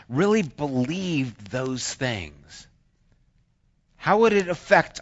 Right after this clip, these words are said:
our daily routine? How would it affect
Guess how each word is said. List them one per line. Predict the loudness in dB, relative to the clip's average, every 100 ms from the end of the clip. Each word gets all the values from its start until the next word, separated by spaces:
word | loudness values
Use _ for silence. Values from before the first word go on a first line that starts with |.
| 2
our | 4 4
daily | 4 4 8 8 8
routine? | 6 2 0 -4 -4 -2 -4 -8
How | -6 2 4
would | 6 4
it | 4
affect | 0 4 8 8 6 -6